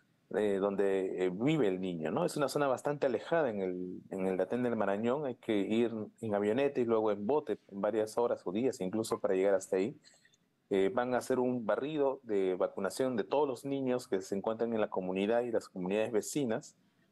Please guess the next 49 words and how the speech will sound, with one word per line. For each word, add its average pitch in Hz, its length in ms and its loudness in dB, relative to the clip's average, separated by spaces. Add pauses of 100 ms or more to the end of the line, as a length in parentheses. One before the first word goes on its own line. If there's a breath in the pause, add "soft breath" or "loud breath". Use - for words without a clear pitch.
y 127 120 -2
no 143 100 0
solo 175 240 2
contra 131 260 0
la 101 440 4
polio, 131 240 0
sino 110 340 -4
contra 113 400 0
todas 135 220 2
las 131 160 0
otras 131 200 -2
enfermedades. 113 580 -2
O - 40 -18
sea, - 140 0
vamos 110 200 -2
a - 40 2
aplicar 101 320 -2
todas 113 180 0
las 104 100 -2
vacunas. 90 540 -4 (560 loud breath)
Porque 113 160 -2
si 113 100 -2
la 117 80 4
vacuna 139 280 2
contra 113 340 0
polio 147 240 0
está 117 220 0
baja, 120 360 0
error 107 280 2
de 110 60 2
cuarenta 117 300 0
por - 180 -4
ciento 110 200 -4
en 110 80 0
esta 110 200 -2
comunidad, 107 460 0 (320 soft breath)
es 123 120 -2
posible 135 360 0
que 110 100 0
todas 113 160 2
las 110 100 4
demás 110 160 -4
vacunas 117 400 -4
también 104 260 -2
tengan 101 320 -2
coberturas 98 500 -2
muy 101 140 0
bajas. 101 420 -2
Entonces, 107 480 -10